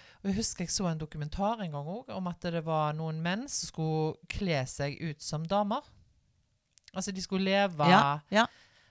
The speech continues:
Speaker 1: en, et døgn eller to
Speaker 2: Ok,
Speaker 1: som
Speaker 2: ja.
Speaker 1: kvinne.
Speaker 2: Ja.
Speaker 1: Og flere av de var ganske godt i hold da,
Speaker 2: Ja.
Speaker 1: av disse mannfolka.
Speaker 2: Ja.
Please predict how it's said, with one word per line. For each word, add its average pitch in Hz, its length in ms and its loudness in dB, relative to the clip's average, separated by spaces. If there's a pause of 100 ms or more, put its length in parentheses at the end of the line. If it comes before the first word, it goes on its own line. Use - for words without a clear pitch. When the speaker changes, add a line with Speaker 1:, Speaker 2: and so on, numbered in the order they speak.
Speaker 1:
en, 165 220 -2 (120)
et - 200 -6
døgn 190 340 2
eller 143 240 2
to 156 120 10
Speaker 2:
Ok, - 120 8 (280)
Speaker 1:
som - 180 -2
Speaker 2:
ja. 226 120 6
Speaker 1:
kvinne. 185 580 -2 (120)
Speaker 2:
Ja. 185 140 6 (880)
Speaker 1:
Og 180 440 4
flere 156 400 2
av 117 80 0
de 127 80 -4
var 214 160 2
ganske 208 340 0
godt - 320 -8
i 139 60 -4
hold 202 280 -4
da, 302 120 4 (220)
Speaker 2:
Ja. 160 160 4
Speaker 1:
av 170 80 0
disse 170 260 0
mannfolka. 147 560 -4
Speaker 2:
Ja. 160 100 2